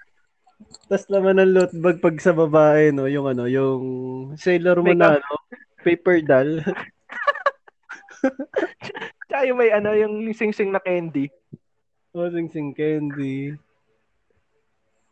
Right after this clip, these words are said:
Speaker 2: Sa lalaki naman, ano? Ano ba yung madalas sa lalaki? Pogs? Alam ko, Pogs eh.
Speaker 1: <clears throat> Pogs, tsaka yung ano, yung baril-barila na ano, na parang plastic.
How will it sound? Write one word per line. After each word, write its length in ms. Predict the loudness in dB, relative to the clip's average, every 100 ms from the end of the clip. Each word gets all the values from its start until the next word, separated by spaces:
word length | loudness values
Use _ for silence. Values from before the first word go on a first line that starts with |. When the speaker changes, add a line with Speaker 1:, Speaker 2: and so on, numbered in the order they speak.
| _ _ _ -10
Speaker 2:
Sa 140 | -4
lalaki 400 | 0 2 4 2
naman, 240 | 0 -2 -4
ano? 300 | -4 -6 -8
Ano 100 | -8 -4
ba 80 |
yung 200 | -2 -2
madalas 320 | -6 -6 -6 -4
sa 160 | -2
lalaki? 560 | 0 2 2 0 -4 -8 _ _ _ _
Pogs? 540 | 0 0 -2 -12 _ _ _ _ _
Alam 220 | -6 -2
ko, 160 | 0 2
Pogs 320 | 0 0 -4
eh. 240 | -4 -4 _ -10
Speaker 1:
<clears throat> 640 | -8 -8 -14 _ _ _
Pogs, 380 | 0 0 -2 -10
tsaka 240 | -4 0 2
yung 240 | 2 2
ano, 240 | 0 0
yung 200 | 0 0 -2 -2 -4 -6 _ _ _
baril-barila 800 | -4 0 0 0 2 2 2 0
na 160 | 0 0
ano, 160 | -2
na 160 | -2 -2
parang 480 | -2 -2 -2 -4 -8 -6
plastic. 560 | -4 -4 -6 -10 -10